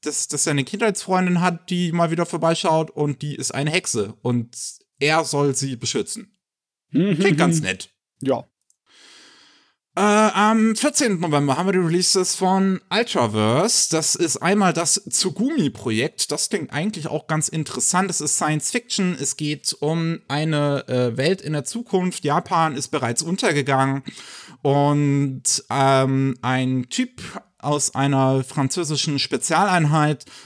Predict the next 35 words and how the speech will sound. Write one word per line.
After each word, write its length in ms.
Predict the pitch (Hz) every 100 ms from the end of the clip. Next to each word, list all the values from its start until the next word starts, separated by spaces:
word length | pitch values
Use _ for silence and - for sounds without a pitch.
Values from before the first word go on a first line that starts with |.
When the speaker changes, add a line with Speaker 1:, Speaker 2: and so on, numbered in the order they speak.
| -
Speaker 1:
soll 540 | 143 127 156 156 156 -
in 320 | 139 143 147 139
Japan 1000 | 123 123 156 - 151 143 143 143 147 147 -
eine 920 | 127 131 135 135 135 131 135 131 127
schreckliche 540 | - 190 - 170 156 113
Waffe 220 | - 220
bergen, 560 | - 95 107 113 123 120
die 200 | 120 120
da 260 | 131 135
anscheinend 480 | 98 123 131 127 131
verschollen 520 | - 123 - 120 135 135
ist 120 | -
irgendwo 420 | 127 135 127 135
in 80 | 135
den 140 | 139
Ruinen. 440 | 127 139 131 151 160 - - - -
Codename 600 | - 175 170 151 147 147
Tsugumi. 640 | - 170 143 131 123 131 127 - _ -
Allerdings 720 | 131 143 131 135 135 - -
stürzt 520 | - - 143 139 -
das 140 | 139 -
Flugzeug 720 | 151 165 - - 135 123 120
über 240 | 139 123 123
Tokio 460 | - 113 - 151 -
ab. 320 | - - - _ _ _ _ _ _ _
Und 140 | 120 117
er 140 | 143
Speaker 2:
Ui. 60 | 143
Speaker 1:
ist 80 |
halt 140 | 123 110
jetzt 200 | 107 -
auf 80 | 95
sich 320 | 104 - -
allein 340 | 120 101 95
gestellt. 480 | 101 - 90 90 -